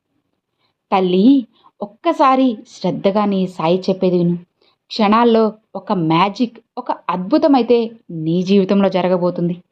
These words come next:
నమ్మి వెంటనే విను బిడ్డ, ఇది కేవలం ఈరోజు నీ కోసం మాత్రమే, విను అని బాబాగారితో చెప్తున్నారండి. మరి బాబాగారు మనకి ఏం చెప్పబోతున్నారో, ఎలాంటి సందేశాన్ని ఇవ్వబోతున్నారో, అసలు ఎలాంటి అద్భుతాన్ని జరిపించబోతున్నారో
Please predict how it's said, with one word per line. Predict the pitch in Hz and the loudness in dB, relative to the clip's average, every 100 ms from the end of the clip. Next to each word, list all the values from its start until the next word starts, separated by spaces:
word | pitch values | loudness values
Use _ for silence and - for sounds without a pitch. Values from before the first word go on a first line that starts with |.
| _ _ _ _ _ _ - | _ _ _ _ _ _ -4
నమ్మి | 185 190 202 | 0 2 2
వెంటనే | 170 185 220 220 | 0 0 0 2
విను | 196 196 | 2 2
బిడ్డ, | 196 185 190 185 - _ - | 0 0 -2 -6 -14 _ -6
ఇది | 254 262 | -2 0
కేవలం | 269 254 262 311 294 254 - - _ | 0 0 2 2 2 0 -4 -18 _
ఈరోజు | 180 185 180 185 190 | -8 -2 0 2 2
నీ | 160 165 | 4 4
కోసం | 175 190 185 180 | 2 0 0 -2
మాత్రమే, | 165 170 202 190 175 175 _ _ _ | 0 -2 -2 -2 -4 -10 _ _ _
విను | 160 170 180 185 - _ _ _ - | -14 -6 -4 -6 -10 _ _ _ -2
అని | 214 277 | 2 4
బాబాగారితో | 170 151 165 165 160 175 | 2 -2 -2 -2 -4 -4
చెప్తున్నారండి. | 175 175 180 175 170 190 262 - _ - _ - | -6 -4 -2 0 2 0 -2 -8 _ -20 _ -2
మరి | 285 320 | 0 0
బాబాగారు | 208 208 254 277 | 0 -2 -2 0
మనకి | 240 208 208 | 0 0 0
ఏం | 202 226 196 | 0 0 -2
చెప్పబోతున్నారో, | 185 214 240 233 196 202 202 - 202 | -2 -2 -2 0 0 0 -4 -6 -2
ఎలాంటి | 220 269 269 | 0 2 0
సందేశాన్ని | - 202 269 285 285 247 | 0 2 2 2 2 2
ఇవ్వబోతున్నారో, | 226 220 220 208 196 208 196 - _ _ _ _ _ _ - | 2 0 0 0 0 0 -2 -8 _ _ _ _ _ _ -10
అసలు | 185 208 | -4 2
ఎలాంటి | 185 190 196 202 - | 2 2 0 -2 -4
అద్భుతాన్ని | 165 175 214 226 214 | -4 -2 0 0 0
జరిపించబోతున్నారో | 170 180 208 233 220 196 196 196 190 196 | 0 0 0 0 0 0 0 2 2 0